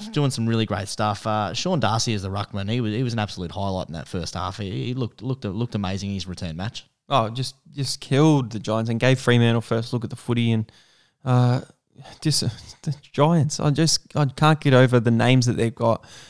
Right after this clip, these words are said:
Speaker 2: and this, this shithouse performance that they put up. If they played against Essendon on the weekend
Speaker 1: They would've lost.
Speaker 2: or North,
Speaker 1: They probably would've lost.
Speaker 2: I, I can't see them <laughs> do, doing anything, and I'm, uh,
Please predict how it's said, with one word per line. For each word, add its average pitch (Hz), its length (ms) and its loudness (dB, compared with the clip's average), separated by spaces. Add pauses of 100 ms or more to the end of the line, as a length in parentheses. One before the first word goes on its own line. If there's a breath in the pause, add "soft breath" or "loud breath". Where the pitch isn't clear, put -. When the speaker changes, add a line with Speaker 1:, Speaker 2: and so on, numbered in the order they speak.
(140)
Speaker 2:
and 120 240 6
this, 113 200 2
this - 340 -2 (420)
shithouse 135 400 6
performance 120 460 0
that - 140 -2
they 107 100 0
put 113 220 0
up. 113 180 -2 (300 loud breath)
If 143 100 2
they 185 140 6
played 156 180 8
against 131 300 4
Essendon 131 480 2 (440)
on 131 120 4
the 113 80 4
weekend 117 420 0 (180)
Speaker 1:
They 139 60 -14
would've 131 140 -6
lost. 113 200 -8
Speaker 2:
or 131 140 8
North, 120 480 2 (560)
Speaker 1:
They 135 60 -8
probably 156 220 -2
would've 120 120 -2
lost. - 220 -8 (180)
Speaker 2:
I, 147 300 -4
I 151 100 2
can't 151 260 4
see 135 180 6
them 123 180 6
<laughs> - 0 -
do, 120 100 8 (140)
doing 127 340 2
anything, 117 400 0
and 120 80 0
I'm, 117 260 -2
uh, 127 180 0